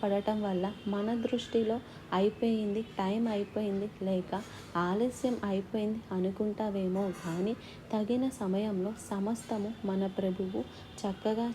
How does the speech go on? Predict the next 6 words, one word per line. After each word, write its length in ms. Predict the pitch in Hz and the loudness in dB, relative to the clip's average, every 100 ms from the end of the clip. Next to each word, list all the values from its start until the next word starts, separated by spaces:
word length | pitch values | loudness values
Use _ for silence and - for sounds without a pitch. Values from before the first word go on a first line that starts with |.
| - | 0
చేస్తాడు. 460 | 185 180 - 175 165 - - - 196 | 0 0 -4 -2 -4 -6 -16 -4 0
మీ 120 | 202 | 4
బిడ్డల 400 | 185 175 208 214 | 4 4 4 4
వివాహాల 640 | 190 185 202 214 214 208 | 4 2 0 0 0 0
విషయాల్లో 600 | 190 196 - 208 202 196 | 0 0 -2 -2 0 0
కానీ, 360 | 190 190 190 | 0 0 0